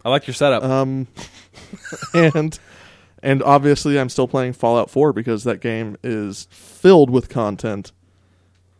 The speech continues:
Speaker 2: And, like, every time I s-, try to, like, get started on,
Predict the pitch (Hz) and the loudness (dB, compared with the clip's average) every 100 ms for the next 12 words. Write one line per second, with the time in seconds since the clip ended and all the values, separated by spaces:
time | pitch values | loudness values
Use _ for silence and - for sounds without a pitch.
0 | _ 120 113 107 95 - 117 - _ _ | _ -10 -8 -10 -12 -6 -6 -8 _ _
1 | - 127 127 127 117 117 - - - 120 | -6 -4 -4 -4 -2 -4 -8 -12 -2 -2
2 | 120 110 101 120 123 - 127 117 117 107 | 0 -4 -4 -6 -6 -8 -4 -2 -2 -6
3 | 104 | -8